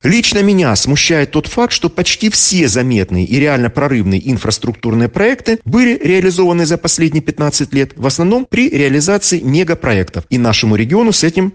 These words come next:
повезло. Именно те города-счастливчики, которые были выбраны в качестве афиши для Олимпиады, чемпионатов, универсиад и прочих международных ивентов, получили новые инфраструктурные объекты и серьёзно вложились в косметику своего архитектурного облика и городской среды.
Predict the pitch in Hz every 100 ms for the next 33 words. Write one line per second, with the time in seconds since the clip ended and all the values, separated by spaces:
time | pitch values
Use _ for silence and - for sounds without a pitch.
0 | _ - 139 82 80 73 _ - 208 214
1 | 214 226 202 208 190 202 - 202 202 175
2 | 120 98 113 127 160 147 135 156 143 165
3 | 123 113 - 147 - - 135 175 - 190
4 | - 85 73 107 104 - 147 190 156 95
5 | 135 123 104 - 151 139 101 139 139 113
6 | 127 127 135 - 151 117 120 143 120 107
7 | 120 107 127 117 95 101 131 214 220 202
8 | - 170 185 240 208 180 185 110 113 131
9 | 127 123 - - - 104 117 143 226 -
10 | 208 - 320 370 - - 208 202 175 120
11 | 95 120 147 139 107 - - 139 135 120
12 | - 104 110 120 104 101 - 107 101 107
13 | 95 98 - 196 196 208 190 - 277 139
14 | 117 - 156 - 107 76